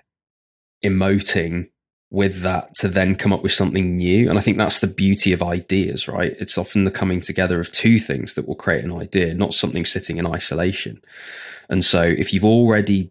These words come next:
discerned it and you're just giving them the idea, well, I think you're miss-, you're, you're,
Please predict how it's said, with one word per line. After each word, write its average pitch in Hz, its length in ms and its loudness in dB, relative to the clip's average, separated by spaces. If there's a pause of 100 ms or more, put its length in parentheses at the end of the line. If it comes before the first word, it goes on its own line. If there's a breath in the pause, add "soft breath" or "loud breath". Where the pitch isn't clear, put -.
(120)
discerned 113 720 4
it 78 120 -2
and 92 120 0
you're 90 100 2
just - 300 -4
giving 95 280 4
them 92 180 4
the 87 120 2
idea, 85 760 0
well, 98 160 2
I 110 80 4
think 110 260 0
you're 95 140 4
miss-, 95 240 2
you're, 92 180 4
you're, 90 360 2